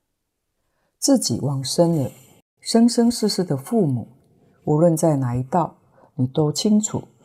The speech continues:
都明了。你可以随时随地帮助他，因为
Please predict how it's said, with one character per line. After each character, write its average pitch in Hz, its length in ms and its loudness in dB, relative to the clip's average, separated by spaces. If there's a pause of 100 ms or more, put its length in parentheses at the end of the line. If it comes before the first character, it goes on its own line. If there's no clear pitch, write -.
(160)
都 151 100 2
明 139 300 -2
了。 127 380 -6 (600)
你 147 140 2
可 151 240 0
以 226 120 4
随 147 280 0
时 135 220 -2
随 131 240 -4
地 131 320 -6 (300)
帮 139 200 -4
助 139 220 -6
他， 143 460 -8 (680)
因 147 240 0
为 143 300 -2